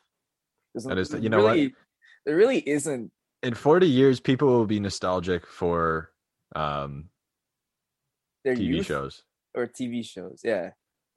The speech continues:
Speaker 1: sure.
Speaker 2: I don't know. Uh,
Speaker 1: 'Cause
Speaker 2: maybe
Speaker 1: I,
Speaker 2: I, like,
Speaker 1: there's
Speaker 2: I don't fucking know. No, people will be nostalgic for the internet, the regular internet, because
Speaker 1: Oh, yeah, 'cause
Speaker 2: um,
Speaker 1: it's all gonna be segmented into, like,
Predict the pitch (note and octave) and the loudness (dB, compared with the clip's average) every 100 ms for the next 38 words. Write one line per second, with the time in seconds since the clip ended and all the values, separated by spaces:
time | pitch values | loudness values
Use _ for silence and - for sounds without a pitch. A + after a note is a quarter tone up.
0 | _ _ - A2 F#2+ - _ _ _ _ | _ _ -10 -8 -8 -12 _ _ _ _
1 | _ - A2+ F#2 D#2+ G#2+ _ F2+ G2+ G2+ | _ -12 -10 -10 -12 -20 _ -6 -4 0
2 | C#3 C#3+ C3+ F#2 G2 F2 E3+ E3+ D#3 - | 2 2 2 -2 -2 0 2 2 0 -8
3 | G2 - E2 F2 - - A#2+ G3 A3+ G#3 | -14 -10 -10 -12 -12 -2 0 2 0 0
4 | F3 - C#3 C3+ C3 - B2+ A2 A2 A2+ | -4 -2 0 0 -2 2 2 2 2 -2
5 | G#2+ F#2+ D#2+ C#2 - F2+ A2 A#2 A#2+ G#2+ | -2 -2 -2 -4 -4 0 2 2 2 2
6 | F2 G2 - F#2+ D2 - F#2+ - F#2 F2 | 2 -2 -4 -6 -6 -6 -4 -2 -2 -4
7 | - _ _ _ _ _ _ - C#3+ D3 | -10 _ _ _ _ _ _ 2 6 6
8 | C#3 - C#3+ C#3 D#3+ D#3+ D#3 D3 - C#3+ | 6 4 0 2 4 4 2 -2 -2 0
9 | C#3 C#3 C3 B2+ A2+ A#2 G#2+ G#2 G#2+ G2+ | 0 -2 -8 -8 -8 -8 -10 -6 -6 -6